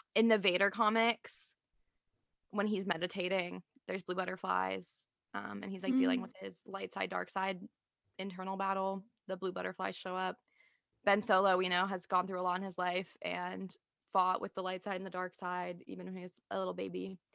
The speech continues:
Speaker 1: And so that's probably why the butterflies were there when he was a baby. So could it be him reaching out to Ben? Yeah, but it could also just be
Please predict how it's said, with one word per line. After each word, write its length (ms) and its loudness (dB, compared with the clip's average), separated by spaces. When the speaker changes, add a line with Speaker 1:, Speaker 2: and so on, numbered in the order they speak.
Speaker 1:
And 160 -6
so 100 -2
that's 180 -12
probably 200 0
why 80 2
the 60 -4
butterflies 420 0
were 80 -2
there 140 0
when 80 -4
he 60 -6
was 80 -10
a 40 -8
baby. 420 -4
So 540 8
could 180 8
it 120 4
be 280 4
him 280 4
reaching 280 2
out 160 6
to 100 -6
Ben? 300 0
Yeah, 300 6
but 120 0
it 80 0
could 120 0
also 240 4
just 340 -4
be 420 0